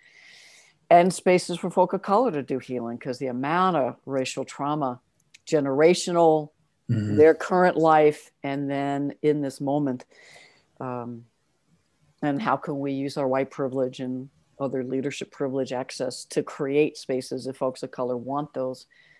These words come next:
Speaker 1: on organizational time, and not 'cause they're deficit or they're not competent, but they're just trying to survive in a racist organization.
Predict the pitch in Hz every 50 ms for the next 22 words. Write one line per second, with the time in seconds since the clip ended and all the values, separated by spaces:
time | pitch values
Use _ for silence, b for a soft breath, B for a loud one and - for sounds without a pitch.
0 | b b b b b _ _ _ - 170 165 165 170 175 180 180 180 160 - _
1 | _ _ _ _ _ 165 156 151 151 156 147 139 151 143 143 143 - 139 135 127
2 | - - 147 143 139 135 120 107 - - _ _ - 127 127 131 135 - - -
3 | - 143 131 - 131 131 123 - 170 175 170 - 151 - - 151 143 139 131 131
4 | 127 131 123 117 - - 143 143 - 139 - - 127 127 120 131 123 - 127 120
5 | - - - - 156 147 143 135 - - - - 139 139 135 131 131 - - 135
6 | 120 127 127 127 131 127 120 127 127 131 127 127 123 123 131 - - 131 - -
7 | 135 131 127 139 135 135 135 131 147 165 170 - 131 -